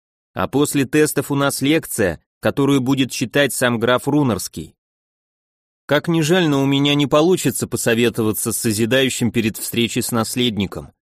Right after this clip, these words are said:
Это, конечно, плохо. Советы Зангхэма могли реально мне помочь. Также скинул близняшкам сообщение, предложив увидеться.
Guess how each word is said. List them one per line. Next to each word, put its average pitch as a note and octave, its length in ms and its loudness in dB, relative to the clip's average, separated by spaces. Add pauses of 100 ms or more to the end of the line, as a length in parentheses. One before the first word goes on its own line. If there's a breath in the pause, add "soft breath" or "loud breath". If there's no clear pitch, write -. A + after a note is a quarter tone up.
(340)
Это, A2+ 220 -2
конечно, F#3+ 480 -2
плохо. D#3 520 0 (260)
Советы B2+ 500 0
Зангхэма B2+ 640 0
могли B2 400 0
реально C3 380 2
мне G2 220 0
помочь. F#2+ 560 -2 (540)
Также C#3 340 2
скинул C3+ 380 0
близняшкам B2 640 0
сообщение, G#2 640 0
предложив G2+ 600 0
увидеться. A#2+ 600 -2